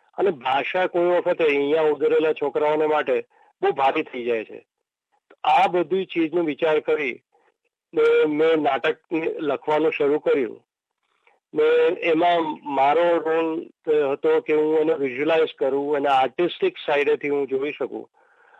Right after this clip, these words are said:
પણ એ સાથે મારે એક મજબૂત ડિરેક્ટરની જરૂર હતી. તો એ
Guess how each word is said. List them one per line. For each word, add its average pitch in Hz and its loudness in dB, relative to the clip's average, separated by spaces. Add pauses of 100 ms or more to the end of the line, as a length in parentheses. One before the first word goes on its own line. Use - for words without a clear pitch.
પણ 151 2
એ 160 2
સાથે 160 0
મારે 156 2
એક 151 2
મજબૂત 143 -2
ડિરેક્ટરની 147 0
જરૂર 117 -4
હતી. 123 -10 (580)
તો 160 2
એ 160 2